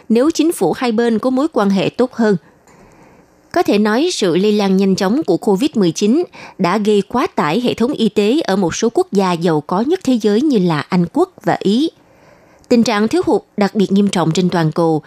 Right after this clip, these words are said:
vào hai tháng đầu năm nay, khi dịch bệnh đạt đỉnh ở Trung Quốc, khiến Bắc Kinh phải đóng cửa các nhà máy sản xuất khẩu trang và những trang thiết bị y tế khác.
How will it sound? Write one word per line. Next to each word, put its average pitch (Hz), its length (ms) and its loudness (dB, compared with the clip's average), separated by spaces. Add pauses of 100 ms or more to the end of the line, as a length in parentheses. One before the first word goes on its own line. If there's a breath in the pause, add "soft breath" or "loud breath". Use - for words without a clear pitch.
(320 loud breath)
vào 180 340 0
hai 254 240 -2
tháng 254 300 -2
đầu 208 120 2
năm 180 180 2
nay, 196 160 2 (480 soft breath)
khi 240 200 2
dịch 196 200 0
bệnh 180 280 0
đạt 180 200 -4
đỉnh 180 380 2
ở 185 100 0
Trung 180 220 0
Quốc, 294 160 0 (440 soft breath)
khiến 247 240 0
Bắc 359 180 -2
Kinh 220 160 2
phải 190 120 0
đóng 233 300 -2
cửa 180 140 2
các 302 180 -2
nhà 180 100 2
máy 165 240 2
sản 165 200 -2
xuất - 160 -4
khẩu 175 140 0
trang 202 320 0 (260 loud breath)
và 185 100 2
những 175 260 2
trang 185 280 -2
thiết 233 160 -4
bị 165 160 2
y 170 160 0
tế 190 240 0
khác. 302 280 -4